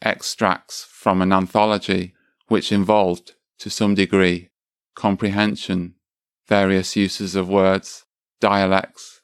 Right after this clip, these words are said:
and language development in years gone by. Over the course of my second year in sixth form, I managed to produce more creditable pieces of work.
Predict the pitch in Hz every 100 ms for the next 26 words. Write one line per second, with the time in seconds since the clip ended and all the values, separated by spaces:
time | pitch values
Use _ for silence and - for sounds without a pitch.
0 | _ 101 95 101 104 95 90 - - 95
1 | 98 92 95 92 - - _ _ _ -
2 | 101 101 101 95 - 95 95 101 92 87
3 | 87 _ _ _ _ _ _ _ _ -
4 | 123 131 131 117 - 110 104 107 98 95
5 | 98 110 95 101 92 98 92 - 92 -
6 | 110 - - - 110 92 87 87 _ _
7 | _ _ _ _ - 107 101 101 107 101
8 | - - _ _ _ - 104 101 107 98
9 | 92 - 95 90 107 101 95 - - 95
10 | 92 92 _ _ _ 117 101 104 92 90
11 | 101 98 90 -